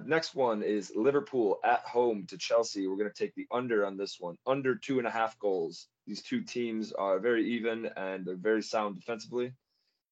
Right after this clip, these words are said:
Um, I expect this one to be low scoring, which has been the trend with these two teams when they meet up. Uh, third one is Leicester minus a half goal at,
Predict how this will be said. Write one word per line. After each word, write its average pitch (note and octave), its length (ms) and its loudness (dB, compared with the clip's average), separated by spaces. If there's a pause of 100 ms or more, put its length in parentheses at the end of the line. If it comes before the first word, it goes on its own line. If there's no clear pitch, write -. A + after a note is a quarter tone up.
(100)
Um, F#2 260 10
I F#2 80 6
expect - 340 6
this A2 140 0
one G#2+ 80 4
to G#2 40 0
be G2+ 120 6
low G#2 160 12
scoring, G#2+ 500 6
which G2 220 2
has A2+ 260 6
been G#2+ 240 2
the G2 80 -2
trend G#2+ 380 2
with G#2 160 -2
these G#2 200 -2
two G#2 160 -2
teams G2 380 -8
when G2 140 -8
they F#2+ 100 -4
meet F#2+ 160 -4
up. F#2+ 220 2 (840)
Uh, G2+ 220 4
third D#3+ 400 2
one A2+ 360 4
is G2+ 360 0 (160)
Leicester G#2 640 0
minus A#2+ 340 -2
a A2+ 60 0
half B2 280 0
goal A#2+ 320 4
at, G#2 120 2